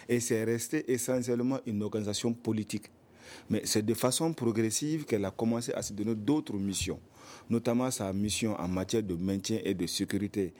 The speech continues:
dans son espace, voilà, qui est un protocole, euh, qui est l'ECOWAS, sa mission en matière, euh, euh, euh, euh, voilà, de démocratie, notamment,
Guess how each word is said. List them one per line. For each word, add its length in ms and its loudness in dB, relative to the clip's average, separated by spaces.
dans 180 0
son 240 0
espace, 460 -2
voilà, 240 -4
qui 240 -4
est 360 -2
un 60 -4
protocole, 560 -2
euh, 160 -4
qui 160 -8
est 100 -2
l'ECOWAS, 600 -2
sa 260 2
mission 540 2
en 120 2
matière, 580 2
euh, 180 -2
euh, 200 0
euh, 140 0
euh, 60 0
voilà, 240 0
de 100 -2
démocratie, 760 -2
notamment, 580 0